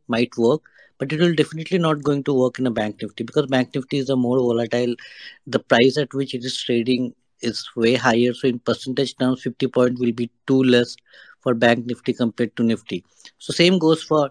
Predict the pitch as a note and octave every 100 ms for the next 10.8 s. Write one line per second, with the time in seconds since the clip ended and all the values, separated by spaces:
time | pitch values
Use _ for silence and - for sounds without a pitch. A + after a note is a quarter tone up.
0 | _ - - - B2+ B2+ C3+ B2 C3 B2
1 | _ - B2+ - C3+ A#2 A2 G#2+ - F#2+
2 | - _ _ - - C#3+ B2 C#3+ E3 F3+
3 | F3 D3 B2+ A#2 A2 _ _ - B2+ E3+
4 | A#2+ A#2+ A#2 A#2 - C3+ - _ _ _
5 | _ _ _ _ _ _ _ _ - C3
6 | B2+ D3 - B2+ - B2 A#2+ B2 - A2
7 | - A2+ A#2+ A#2+ A#2 A2+ A2 A2+ A2+ G#2+
8 | G2+ A2+ G#2 G2 - G2 G2 _ - F#3+
9 | _ _ - - C#3 D#3 D#3 D3 D#3+ C#3+
10 | - D3 D3 D#3+ _ _ A#2+